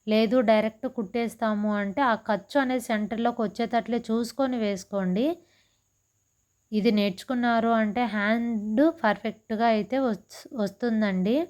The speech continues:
కొత్తలో నాకు గున తెలియదన్నమాట ఖర్చు ఎక్కడికి రావాలి అనేసి. నేను ఎటు పడితే అటు కుట్టేశాను. అంటే నేను ఓన్‌గా నేర్చుకున్నాను కదా దానికోసం అనేసి నిదానంగా అయితే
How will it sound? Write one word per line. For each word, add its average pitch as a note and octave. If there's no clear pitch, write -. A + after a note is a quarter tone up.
కొత్తలో A3+
నాకు G#3+
గున A#3
తెలియదన్నమాట G#3
ఖర్చు A3
ఎక్కడికి G#3
రావాలి G3+
అనేసి. F#3
నేను A#3
ఎటు F#3+
పడితే F#3+
అటు G#3+
కుట్టేశాను. F#3+
అంటే G#3
నేను A#3
ఓన్‌గా A3
నేర్చుకున్నాను G#3
కదా F#3+
దానికోసం G3+
అనేసి F#3
నిదానంగా G#3+
అయితే A#3